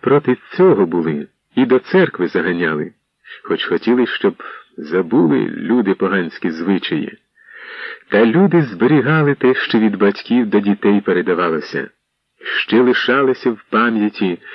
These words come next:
оповіді про давні часи, про те, як князь Володимир силою гнав киян у Дніпро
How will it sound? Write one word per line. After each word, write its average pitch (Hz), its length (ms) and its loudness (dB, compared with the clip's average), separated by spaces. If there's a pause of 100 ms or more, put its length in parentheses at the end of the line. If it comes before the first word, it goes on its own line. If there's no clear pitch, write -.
(180)
оповіді 107 640 2
про 87 200 -2
давні 85 380 -2
часи, - 720 -2 (680)
про - 200 4
те, 175 200 4
як 156 120 2
князь 117 400 0
Володимир 131 720 2 (480)
силою 127 380 2
гнав 104 340 0
киян 104 380 0
у 101 80 0
Дніпро 92 680 -2